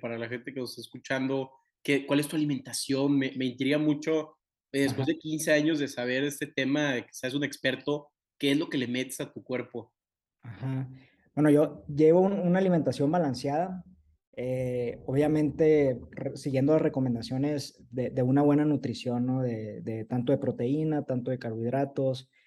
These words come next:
Speaker 2: este, tanto de grasa, eh, tratando de meterle al cuerpo también grasa que sea buena y no, y no sea dañina. Por ejemplo, la, la grasa que tienen los,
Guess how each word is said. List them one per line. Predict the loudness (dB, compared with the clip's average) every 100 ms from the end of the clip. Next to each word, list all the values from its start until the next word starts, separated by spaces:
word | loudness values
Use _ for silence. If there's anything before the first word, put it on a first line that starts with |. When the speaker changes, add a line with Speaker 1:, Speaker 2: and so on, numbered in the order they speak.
| _ _ -4
Speaker 2:
este, | -2 -4 -2 0 0 -2 -4
tanto | -2 0 2
de | 0
grasa, | 0 0 0 -2 -6 -8 _ _ _ _
eh, | -6 -6
tratando | -2 0 2 4 6
de |
meterle | 6 4 2 0
al | 2
cuerpo | 0 -2 -2
también | -2 0 0
grasa | 0 -4 -6
que | -6 -6
sea | -4
buena | 0 2 0 0 -2
y | -2
no, | -2 -4 -4
y | -4
no | -6
sea | -2 -2
dañina. | 0 2 2 2 0 -2 -6
Por | -10
ejemplo, | -8 -4 -2
la, | -2 -4
la | -4 0
grasa | 0 0 -2
que | -4
tienen | 0 2 4 4
los, | 2 -2 -6 -20